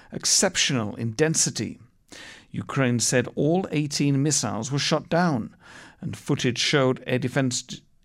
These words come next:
air defenses destroying targets over the city. At least three people were injured during the barrage, which used both drones and missiles, according to officials. Russia has stepped up its air campaign in recent weeks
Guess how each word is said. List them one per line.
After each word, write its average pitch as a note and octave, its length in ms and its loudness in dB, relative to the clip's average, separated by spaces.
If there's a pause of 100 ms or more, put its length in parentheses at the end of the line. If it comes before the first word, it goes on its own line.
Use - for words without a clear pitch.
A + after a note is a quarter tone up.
air C#3 100 4
defenses C#3 520 2
destroying B2+ 720 0
targets A#2+ 500 -4
over A2+ 240 -4
the A2 100 -6
city. - 440 -4 (760)
At - 100 -12
least - 260 -2
three F#3 180 4
people A#2 340 -2
were B2+ 120 4
injured C3+ 380 4
during C3+ 240 2
the B2 80 4
barrage, C3+ 560 6 (380)
which D3+ 200 -2
used C3+ 260 4
both A#2 260 2
drones C3 540 4 (100)
and C#3+ 420 2
missiles, A2 580 0
according A2+ 360 -2
to A2+ 100 -6
officials. A2 880 -6 (540)
Russia B2 260 4
has A#2 160 2
stepped - 480 2
up E3+ 200 2
its - 180 -8 (100)
air A#2+ 160 0
campaign B2 560 2
in A2+ 160 2
recent A2+ 340 0
weeks C3 380 2